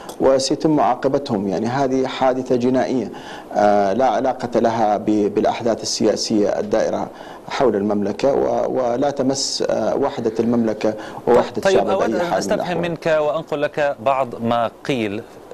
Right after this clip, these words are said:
Speaker 2: هناك شيخ يسمى طاهر الشميمي، آه، يدعو إلى إنشاء جماعة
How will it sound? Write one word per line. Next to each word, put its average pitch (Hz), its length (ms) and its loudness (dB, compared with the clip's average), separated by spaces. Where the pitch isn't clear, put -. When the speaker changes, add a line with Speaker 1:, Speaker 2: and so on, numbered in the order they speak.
Speaker 2:
هناك 135 320 -2
شيخ 165 300 -2
يسمى 139 400 -2
طاهر 143 400 -2
الشميمي، 120 580 -2
آه، 127 260 4
يدعو 190 300 0
إلى 175 160 -2
إنشاء 165 240 0
جماعة 160 400 0